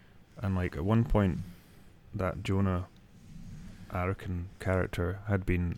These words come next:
criticising this other guy, Titus, for following the Lectitio Divina-, Divinitatis.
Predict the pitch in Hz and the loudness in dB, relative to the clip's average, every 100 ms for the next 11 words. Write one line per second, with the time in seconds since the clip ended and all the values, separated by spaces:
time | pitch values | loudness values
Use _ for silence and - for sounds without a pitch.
0 | - - 69 92 92 90 87 90 95 92 | -2 0 2 4 4 2 0 2 2 4
1 | 85 87 - - 98 - 85 - - 87 | 2 -2 0 0 2 0 -4 -4 -4 -2
2 | 87 - - - - - - - 98 98 | -2 -6 -18 -20 -20 -20 -16 -2 4 6
3 | 95 92 90 - 98 - 90 87 87 92 | 6 4 2 0 -2 0 0 0 0 2
4 | 87 87 - - - 98 98 87 92 - | 2 0 -4 -14 -12 -8 -2 0 0 -4
5 | - - - - 95 95 80 - | -18 -20 -12 -4 -4 -2 -2 -4